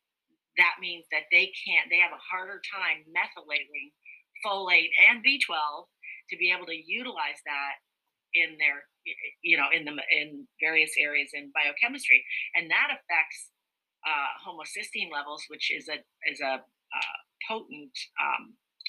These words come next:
cardiac risk factor if your homocysteine is high. So if you're not getting the right kind of folic acid and you're prone to that, you can, you could have a high homocysteine that damages your heart and your b-, blood vessels.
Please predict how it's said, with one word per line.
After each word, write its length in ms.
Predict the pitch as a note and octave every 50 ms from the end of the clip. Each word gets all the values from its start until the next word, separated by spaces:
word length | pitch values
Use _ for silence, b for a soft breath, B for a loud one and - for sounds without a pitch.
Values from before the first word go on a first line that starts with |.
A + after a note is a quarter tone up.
| - _ -
cardiac 420 | - F#3+ G#3+ A#3 A#3+ D#3+ C#3 C3+ - -
risk 180 | C#3 C3+ - - -
factor 300 | C#3 C3 C3+ - - D3+
if 80 | C3 C#3
your 100 | C#3+ C#3
homocysteine 640 | D#3+ D#3 C#3+ C#3+ C#3 - C#3+ C3 - - C3+ C3 C3+
is 120 | C3 -
high. 340 | - C3+ C#3 C#3 C3+ C#3+ - - - B B B B B
So 100 | B E3
if 80 | D#3 -
you're 100 | D#3+ D#3
not 160 | E3+ E3+ D#3+ -
getting 140 | E3 D3+
the 80 | D3 C#3+
right 160 | C#3 C3 C3+ - -
kind 140 | D#3+ C#3+ C#3
of 60 | - -
folic 240 | D3 C#3 C#3 C#3 - D#3
acid 340 | D3 D#3 D#3+ - - G3+ F#3 E3
and 80 | C#3 C3+
you're 160 | C3+ C3 _ _
prone 220 | - D#3+ E3+ F3+ F#3
to 100 | G#3 F#3+
that, 320 | G3+ G#3 G#3+ A3 G#3+ -
you 160 | - D3+ D3 - -
can, 240 | D#3+ D#3 D3+ D3 D3 _ B B B B B B B
you 160 | D#3 D#3 D3+
could 140 | F3 E3 -
have 200 | - E3 D#3 D3 D3+
a 60 | D3+
high 200 | D3 D3 C#3+ D3 D3
homocysteine 720 | C#3+ C#3 B2+ C#3 - - G#3+ A3 - - G#3+ G3+ G3 F#3+ E3+
that 80 | -
damages 460 | - E3+ E3 E3 D#3+ D3+ D#3+ D#3+ D3+ -
your 100 | D3 D3
heart 320 | F3 E3+ E3 E3 - _ _ _ D#3
and 80 | C#3+ C#3
your 120 | D3 C#3 C3 _
b-, 100 | - - _ _
blood 180 | - D#3+ E3 - -
vessels. 380 | F#3 F#3+ - G#3+ G#3+ G#3+ G#3+